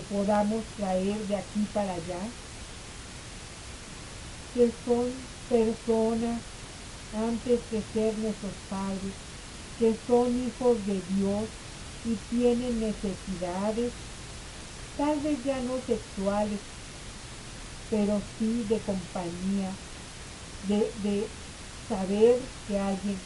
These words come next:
cuida de ellos, no como un hijo puede cuidar, sino como una pareja. Y como hijos,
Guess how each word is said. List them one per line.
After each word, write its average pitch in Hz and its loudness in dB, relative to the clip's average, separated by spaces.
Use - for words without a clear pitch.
cuida 196 4
de 175 0
ellos, 196 0
no 269 6
como 240 4
un 226 2
hijo 233 -2
puede 202 0
cuidar, 180 -4
sino 185 -4
como 175 0
una 196 0
pareja. 160 -4
Y 233 -4
como 233 8
hijos, 311 4